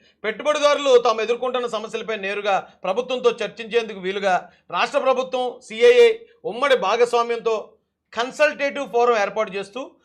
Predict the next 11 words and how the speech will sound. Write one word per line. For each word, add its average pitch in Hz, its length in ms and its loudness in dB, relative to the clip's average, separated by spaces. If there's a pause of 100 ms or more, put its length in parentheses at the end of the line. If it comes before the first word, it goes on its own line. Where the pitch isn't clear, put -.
(140)
పరిశ్రమల 262 440 -2
శాఖ 247 180 0
జీవో 226 400 -2
నెంబర్ 233 320 -4
ఫిఫ్టీ 190 280 -12
ఎయిట్ని 190 280 -6
విడుదల 170 220 -12
చేసింది. - 440 -20 (600)
ఇటీవల 285 440 2
విజయవాడలో 262 480 4
తాజ్ 233 480 0